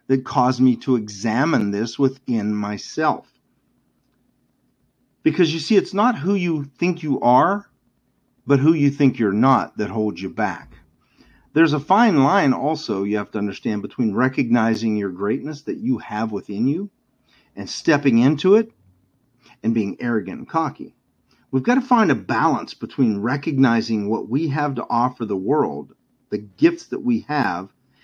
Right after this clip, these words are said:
and getting caught up in thinking we're great or acting like it and professing to everyone that'll listen how great we are. I had a conversation with a friend of mine the other night,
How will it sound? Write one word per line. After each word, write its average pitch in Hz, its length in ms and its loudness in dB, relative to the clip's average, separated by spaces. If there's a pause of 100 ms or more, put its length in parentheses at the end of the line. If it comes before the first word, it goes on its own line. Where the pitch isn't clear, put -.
(260)
and 180 180 2
getting 160 260 4
caught 131 320 2
up 123 160 -2
in 113 140 0
thinking 110 580 -4 (160)
we're 113 200 -2
great 143 400 -4 (360)
or 107 200 -6 (120)
acting 131 480 -4
like 90 220 -10
it 73 80 -8
and - 100 -14
professing 127 640 -4
to - 160 -16
everyone 113 460 -2
that'll 101 240 -6
listen 107 340 -10 (160)
how 110 160 -8
great 101 400 -4
we 104 200 -2
are. 90 340 -8 (1400)
I 170 120 4
had 226 100 4
a 240 40 0
conversation 151 760 2
with 120 100 2
a 113 60 -2
friend 135 240 4
of 123 80 4
mine 104 300 0
the 104 120 -2
other 92 160 -6
night, 92 380 -6